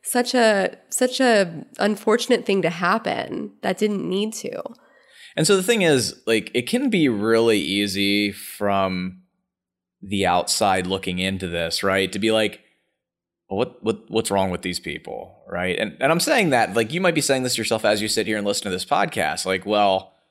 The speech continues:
Speaker 2: you know, what's wrong with these people? Like, you know, I wouldn't, I wouldn't do this. Like, this is clearly just, it doesn't make any sense. Like, if you're in a position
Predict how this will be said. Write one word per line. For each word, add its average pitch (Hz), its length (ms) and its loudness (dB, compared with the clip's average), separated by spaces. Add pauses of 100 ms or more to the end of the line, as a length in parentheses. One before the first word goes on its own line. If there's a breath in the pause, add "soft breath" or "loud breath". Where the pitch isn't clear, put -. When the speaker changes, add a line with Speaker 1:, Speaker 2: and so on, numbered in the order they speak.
(160)
Speaker 2:
you 113 80 0
know, 104 100 2
what's 107 120 0
wrong 107 160 4
with 101 100 -2
these 85 140 -6
people? 87 420 -4
Like, 87 300 -2
you 85 60 -6
know, 85 80 0
I 90 80 2
wouldn't, 98 320 -4 (300)
I 113 80 0
wouldn't 151 220 2
do 85 140 0
this. 90 180 -2
Like, 98 140 -2
this 143 140 -2
is 139 100 0
clearly 127 460 4
just, 90 240 -4
it 95 60 -10
doesn't 95 180 -4
make 101 160 -2
any 85 140 -8
sense. 143 380 0
Like, 104 120 -4
if 90 80 -8
you're 95 120 -4
in 98 60 -4
a 92 40 -6
position 98 840 -2